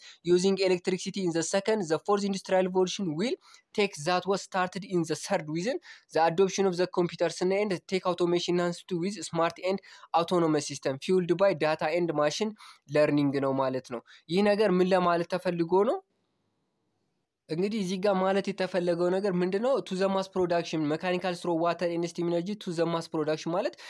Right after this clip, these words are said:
የሰው ቁጥር እየጨመረ መጥቶ ነበር በዛን ወቅት ማለት ነው። በዛን ጊዜ ምን አስፈለገ? ማስ ፕሮዳክሽን፣ ምርቶችን በሰፊው ማምረት መጀመር እንዳለበት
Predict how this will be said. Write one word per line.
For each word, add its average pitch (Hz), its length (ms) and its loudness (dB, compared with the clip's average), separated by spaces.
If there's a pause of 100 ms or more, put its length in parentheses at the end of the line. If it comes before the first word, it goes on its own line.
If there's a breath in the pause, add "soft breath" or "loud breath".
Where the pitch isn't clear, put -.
(160 loud breath)
የሰው 165 300 0
ቁጥር 226 240 -2
እየጨመረ 202 560 0
መጥቶ 175 280 0
ነበር 147 240 -2
በዛን 151 400 0
ወቅት 165 240 -4
ማለት 139 280 -2
ነው። 131 80 -8
በዛን 180 300 0
ጊዜ 202 240 -4
ምን 196 160 0
አስፈለገ? 202 440 -2 (340 loud breath)
ማስ 190 240 0
ፕሮዳክሽን፣ 175 640 0
ምርቶችን 202 600 -2
በሰፊው 185 400 -2
ማምረት 175 340 0
መጀመር 160 420 -2
እንዳለበት 160 520 0